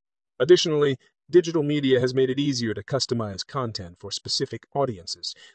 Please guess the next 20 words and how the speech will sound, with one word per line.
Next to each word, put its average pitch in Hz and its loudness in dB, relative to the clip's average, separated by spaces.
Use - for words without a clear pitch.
which - -6
could 131 2
lead 135 -2
to 120 -2
increased 127 -6
fragmentation 120 -6
of 98 -10
the 98 -10
media 117 -4
landscape 110 -8
overall. 101 -12
The 104 0
rise 127 4
of 120 -4
technology 127 0
also 120 2
brings 120 -4
with 117 -2
it 110 -8
various 123 2